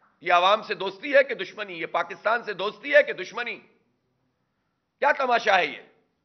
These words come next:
और इसी तरह यहां पीपल्स पार्टी ने जिस तरह से हाथ धोए, पन्द्रह अगर दे दी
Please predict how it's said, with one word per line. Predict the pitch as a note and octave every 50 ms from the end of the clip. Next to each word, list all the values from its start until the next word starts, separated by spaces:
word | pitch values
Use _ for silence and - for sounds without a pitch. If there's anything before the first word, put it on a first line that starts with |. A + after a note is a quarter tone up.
| _ _ _ _ _ _ _ _ _ -
और | C#3+ E3 E3+
इसी | D#3+ - A#3+
तरह | A#3 - A#3 A3 G#3
यहां | G3+ G3 G3 G3
पीपल्स | F#3+ G3 F#3 F#3 G3 F3+
पार्टी | - F#3+ F#3 G3 - A3 G#3+
ने | G#3+ G3+
जिस | F3+ F#3+ F#3 -
तरह | F#3 F3+ F3+
से | E3+ F3
हाथ | E3+ C#3 D#3 E3+
धोए, | C3+ D3 D#3 D3+ C#3+ B2 - _ _ _ _ _ _ _ _ _ _ _ _ _ _ _ _ _ _ _ - -
पन्द्रह | F#3 F#3+ G3+ G#3 G3 F#3+
अगर | F#3 F#3+ G3 F#3+
दे | - F#3+ F#3
दी | E3+ G3 G3 F#3